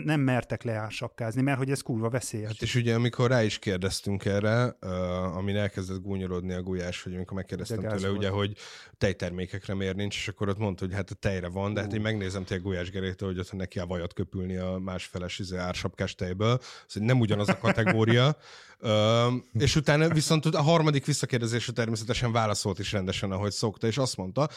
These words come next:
Speaker 2: hogy tejtermékekre és a sajtra azért nem vezettek be hatósági eret, mert olyanra akarnak bevezetni, amiből kevésbé valószínű, hogy hiány alakul ki emiatt. Tehát még a kormány is azt gondolja,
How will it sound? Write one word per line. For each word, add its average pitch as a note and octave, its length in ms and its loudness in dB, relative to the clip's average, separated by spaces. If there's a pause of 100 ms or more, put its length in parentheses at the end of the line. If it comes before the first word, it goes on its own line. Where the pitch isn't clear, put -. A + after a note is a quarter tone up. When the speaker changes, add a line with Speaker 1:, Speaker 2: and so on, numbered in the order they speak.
(140)
Speaker 2:
hogy A2 140 -6
tejtermékekre A2 640 0
és G2+ 120 -4
a A#2 40 -2
sajtra G#2+ 520 -2
azért G#2+ 220 -2
nem G2 120 -4
vezettek G2 340 -6
be G2+ 80 -4
hatósági G2 500 -6
eret, B2+ 220 -2
mert B2 180 -2
olyanra A2 360 0
akarnak F#2+ 400 -8
bevezetni, B2+ 500 -2 (280)
amiből A2+ 380 0
kevésbé A2 420 0
valószínű, G#2 420 0
hogy G#2 100 -2
hiány F#2+ 320 -2
alakul F#2+ 340 -2
ki - 140 -4
emiatt. - 560 -8
Tehát A2+ 160 2
még B2 120 2
a C3 60 2
kormány D3 440 4
is A2 120 -2
azt G#2 180 0
gondolja, G2 680 0